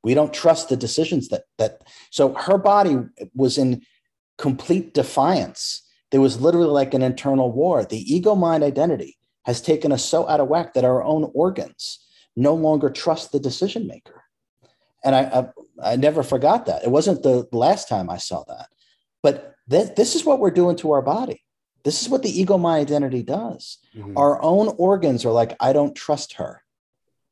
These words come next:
Speaker 2: Can we
Speaker 1: So
Speaker 2: communicate with our organs? Can
Speaker 1: Oh,
Speaker 2: we
Speaker 1: of co-, of, of course,
Speaker 2: Okay.
Speaker 1: of course.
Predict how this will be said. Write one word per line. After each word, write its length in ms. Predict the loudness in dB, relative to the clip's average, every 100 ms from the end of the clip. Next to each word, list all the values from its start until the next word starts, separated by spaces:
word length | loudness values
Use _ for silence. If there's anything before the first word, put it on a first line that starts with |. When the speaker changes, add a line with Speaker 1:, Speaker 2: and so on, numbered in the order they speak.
| _ _ _ _ _ _ _
Speaker 2:
Can 200 | -8 -4
we 100 | -2
Speaker 1:
So 120 | 0 2
Speaker 2:
communicate 520 | 2 0 -2 -4 -4
with 160 | -4
our 140 | -4 -4
organs? 520 | -6 -10 -12 -18 _ _ _ 4
Can 100 | 6
Speaker 1:
Oh, 60 | 6
Speaker 2:
we 60 |
Speaker 1:
of 160 | 2 -6
co-, 520 | -8 -8 _ -12 -12 -10
of, 160 | -12 -10 -8
of 140 | -8
course, 540 | -4 2 2 0 -8 -10
Speaker 2:
Okay. 160 | -6
Speaker 1:
of 120 | -6
course. 260 | 0 0 0